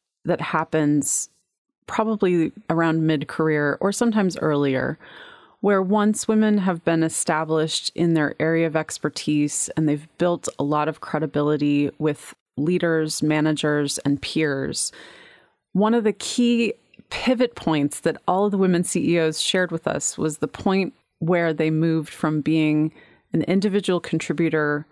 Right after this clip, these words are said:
to leading a team, or from leading an area where they were the experts and they knew everything going on in their area, to leading a team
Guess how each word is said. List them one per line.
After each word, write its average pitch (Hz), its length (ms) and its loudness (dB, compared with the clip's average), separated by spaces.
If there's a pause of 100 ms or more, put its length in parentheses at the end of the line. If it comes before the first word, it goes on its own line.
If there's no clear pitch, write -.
(220)
to - 100 -6
leading 160 360 2
a 151 60 0
team, 143 640 0 (540)
or 180 300 2
from 170 400 0
leading 190 640 2 (180)
an 180 240 2
area 170 320 2
where 151 220 0
they 165 220 0
were 170 160 0
the 165 160 -2
experts - 480 -4
and 151 80 2
they 151 80 2
knew 156 600 2 (300)
everything 170 420 -2
going 151 300 2
on 143 100 2
in 147 80 2
their 143 200 -2
area, 143 480 0 (340)
to - 140 0
leading 180 340 2
a 170 60 2
team 160 640 0